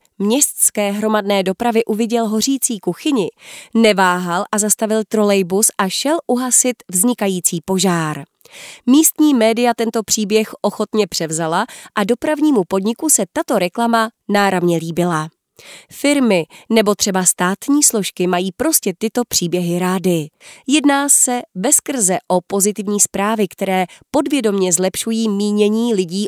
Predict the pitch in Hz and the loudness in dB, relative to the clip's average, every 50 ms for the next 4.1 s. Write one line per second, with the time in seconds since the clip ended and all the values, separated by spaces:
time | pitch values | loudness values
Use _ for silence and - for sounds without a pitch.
0 | - - 180 180 160 175 175 170 170 165 - - - 190 190 190 190 190 180 165 | -4 -2 -2 -2 -2 -2 -2 -2 -2 -4 -6 -6 -4 -2 0 2 4 4 4 2
1 | 151 - - _ _ - - - - - _ _ - 190 185 180 185 180 180 185 | 0 -4 -8 _ _ -20 -20 -20 -20 -20 _ _ 0 2 2 2 0 0 -2 -2
2 | 190 202 214 226 - - 254 247 - - - 277 269 277 277 277 269 277 285 - | -2 -2 -2 0 0 0 0 -2 -2 -2 -2 -2 0 0 2 0 0 -2 -4 -6
3 | - - _ - 220 208 202 180 180 208 302 349 - - 226 185 - - 220 226 | -14 -14 _ 0 0 0 0 0 0 0 0 2 2 0 -2 -2 -2 -2 0 2
4 | 240 214 | 2 0